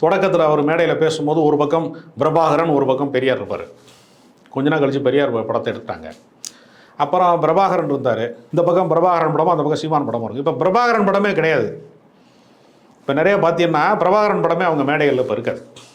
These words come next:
அது வேலைக்கு ஆகாதுன்னு அவர் தெரிஞ்சிருச்சு. வியாபாரம் ஆகிற விஷயத்தை மட்டும்தான் அவர் பார்ப்பாரு. அதனால அவருக்கு ஈழத்தமிழர்கள் உதவி செய்யற வரைக்கும் பிரபாகரன் படம் இருக்கும்.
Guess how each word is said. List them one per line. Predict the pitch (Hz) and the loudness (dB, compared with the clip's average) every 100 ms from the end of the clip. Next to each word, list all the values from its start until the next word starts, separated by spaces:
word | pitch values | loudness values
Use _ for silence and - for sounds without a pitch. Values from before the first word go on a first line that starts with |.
| _ _ - - - - | _ _ -20 -20 -20 -6
அது | 127 147 147 | 0 4 4
வேலைக்கு | 156 175 156 | 4 2 2
ஆகாதுன்னு | 147 143 147 | 2 0 0
அவர் | 135 - 120 | -4 -4 -6
தெரிஞ்சிருச்சு. | 123 113 - | -6 -10 -8
வியாபாரம் | 101 139 156 143 | 0 2 2 2
ஆகிற | 123 120 117 | 0 0 -4
விஷயத்தை | 107 120 107 107 | -8 -12 -12 -12
மட்டும்தான் | 101 120 110 | -10 -10 -10
அவர் | - 101 | -10 -10
பார்ப்பாரு. | 95 85 101 - _ _ _ _ - - - - - | -10 -12 -16 -20 _ _ _ _ -20 -18 -18 -20 -6
அதனால | 123 127 151 | -2 2 2
அவருக்கு | 175 180 175 | 2 2 2
ஈழத்தமிழர்கள் | 185 185 180 170 160 156 | 2 4 2 2 2 2
உதவி | 151 170 | 4 4
செய்யற | 170 151 147 | 4 2 2
வரைக்கும் | 139 139 160 | 2 2 0
பிரபாகரன் | 143 147 143 131 | 0 2 2 0
படம் | 127 120 | 0 -2
இருக்கும். | 113 107 | -2 -8